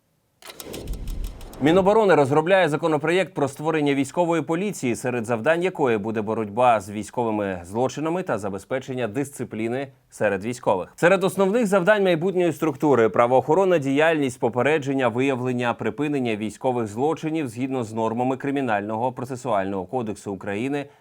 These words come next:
та військових статутів, оперативно-розшукова діяльність, спеціальна превенція у З С У, забезпечення правопорядку, військової дисципліни у З С У,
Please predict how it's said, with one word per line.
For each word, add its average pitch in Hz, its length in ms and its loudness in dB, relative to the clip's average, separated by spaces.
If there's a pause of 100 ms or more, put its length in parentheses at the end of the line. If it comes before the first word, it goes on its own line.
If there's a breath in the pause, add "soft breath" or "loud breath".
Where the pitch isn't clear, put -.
та 123 160 0
військових 110 600 -6
статутів, 135 580 -6 (300 loud breath)
оперативно-розшукова 156 1000 0
діяльність, 120 600 0
спеціальна 139 640 0
превенція 123 760 -2
у 95 100 -6
З 92 100 -10
С 101 280 -6
У, 156 180 -2 (220 loud breath)
забезпечення 147 720 -2
правопорядку, 131 800 0
військової 120 500 -2
дисципліни 117 680 -4
у 135 120 -2
З 131 80 -8
С 165 280 -6
У, 165 180 -4